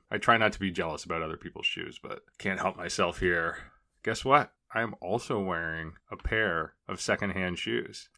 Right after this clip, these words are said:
So I got them about a year and a half ago, and once a week, sometimes twice, if I had some time on my hands, I would walk past this big thrift store in Brooklyn. I would just stop in and browse the shoes, and they're all generally terrible. Like, they had some pretty cool,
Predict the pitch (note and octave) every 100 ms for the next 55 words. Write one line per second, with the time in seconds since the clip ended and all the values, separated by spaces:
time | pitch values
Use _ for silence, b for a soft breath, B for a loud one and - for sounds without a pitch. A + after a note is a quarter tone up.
0 | _ - G2+ A#2 C3 D#3+ C3+ B2 G#2+ G#2
1 | G2 F2+ F#2 F#2+ F#2+ E2 D#2 D2+ - _
2 | - F2+ F#2 A#2 C3+ C3 G2+ F#2+ E2+ -
3 | _ _ - B2+ C3 B2+ G2+ B2 A2 F#2
4 | - - _ - F#2 G2 F#2 F2+ G2 F#2+
5 | D#2 D#2+ E2 D#2 D#2 - _ G2+ F#2+ F2
6 | F#2+ G2+ - G#2 F#2 E2+ - F2 _ A2
7 | G2 E2+ - F#2+ F2+ - F2+ E2 - -
8 | - C3 F#2+ F2 E2+ E2+ - - - -
9 | G2 F#2 F#2+ - F#2 F2+ D#3+ D#3 C#3+ A#2
10 | F#2+ F#2 F2 D#2+ - - E3+ D#3+ D#3 C3+
11 | G#2+ F2+ E2 E2+ E2+ F#2 G2 G2+ G2 -
12 | - G2+ F#2+ E2 D#2 - C#3 C3 B2 B2+
13 | A#2+ A#2 A#2+ C3+ C#3 F#3+ G#3 D#3+ G#2 D3
14 | B2+ - B2 A#2 A#2